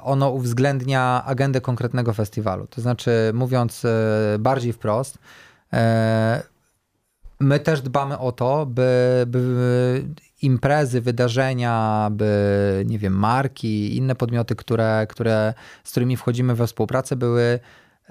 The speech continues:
em, jakby blisko tego, jakie rzeczywiście są. To znaczy, to o tym powiedzieliśmy sobie przed chwilą, że kluczem do, mm, do TikToka, e, jest autentyczność. I generalnie, e,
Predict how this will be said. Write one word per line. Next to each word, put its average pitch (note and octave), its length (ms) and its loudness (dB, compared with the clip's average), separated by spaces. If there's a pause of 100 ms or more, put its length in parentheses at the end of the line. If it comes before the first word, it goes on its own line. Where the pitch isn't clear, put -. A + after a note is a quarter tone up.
em, A2+ 600 0
jakby B2 240 0
blisko C#3+ 320 0
tego, C3 220 0
jakie A#2+ 240 0
rzeczywiście A2+ 480 -4
są. G#2 220 -6 (200)
To A#2+ 120 -2
znaczy, A#2 540 0 (240)
to - 240 -4
o D3+ 80 -2
tym C#3+ 160 -2
powiedzieliśmy A#2+ 560 0
sobie A2+ 160 -2
przed - 200 -6
chwilą, B2+ 360 0 (440)
że B2 380 2 (360)
kluczem C#3 600 0
do, B2 480 0 (840)
mm, A#2 600 2
do B2+ 120 0
TikToka, A2+ 800 -2 (400)
e, A#2+ 200 -2
jest C#3+ 220 0
autentyczność. A#2 800 -4
I A2 40 -6
generalnie, C3+ 560 0
e, B2+ 260 0